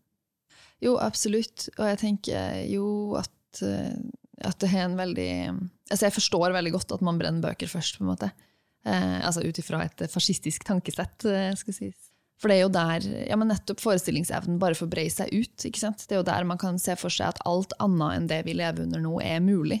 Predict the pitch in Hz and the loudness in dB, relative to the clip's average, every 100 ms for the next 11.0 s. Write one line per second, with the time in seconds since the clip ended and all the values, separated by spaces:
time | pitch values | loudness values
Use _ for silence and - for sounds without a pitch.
0 | - 190 185 196 180 151 - - 202 196 | -4 -6 0 2 4 2 2 2 4 4
1 | 135 156 156 156 160 165 160 170 87 50 | 2 0 0 0 0 -2 -2 -4 -4 -2
2 | - - - - - 180 156 151 - 160 | -4 -8 -16 -8 0 2 2 0 0 0
3 | 117 202 - - 196 185 190 170 - - | 2 0 -2 0 2 4 2 2 0 0
4 | 202 202 185 185 190 170 156 151 202 160 | 0 2 2 2 2 0 0 -2 0 2
5 | 156 160 - 170 190 - - _ _ _ | 2 0 0 0 0 -4 -14 _ _ _
6 | 185 180 170 175 185 196 196 175 151 160 | -8 0 2 2 2 4 2 0 0 0
7 | 160 160 165 165 175 180 185 175 170 - | 0 -2 -4 -6 -6 -6 -2 0 0 0
8 | - - 175 160 175 - 165 160 175 180 | 0 -2 -2 0 -2 -2 -2 0 0 -2
9 | 175 165 - 170 _ _ - 170 175 175 | -4 -4 -4 -6 _ _ -6 -4 -2 -2
10 | - 175 175 170 170 180 185 185 202 | -2 -2 -2 -4 -2 -4 -4 -4 -4